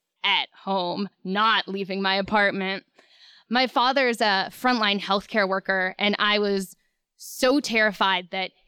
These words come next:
he was going to come home with virus on his hands somehow and infect me, and I would go out into the world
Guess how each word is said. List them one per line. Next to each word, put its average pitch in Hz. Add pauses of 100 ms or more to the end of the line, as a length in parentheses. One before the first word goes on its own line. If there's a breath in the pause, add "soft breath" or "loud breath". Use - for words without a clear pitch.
he 277
was 269
going 240
to 202 (160)
come 262
home 233
with 196
virus 214
on 190
his 180
hands 220
somehow 190
and 196
infect 202
me, 240
and 226
I 220
would 196
go 240
out 226
into 240
the 202
world 208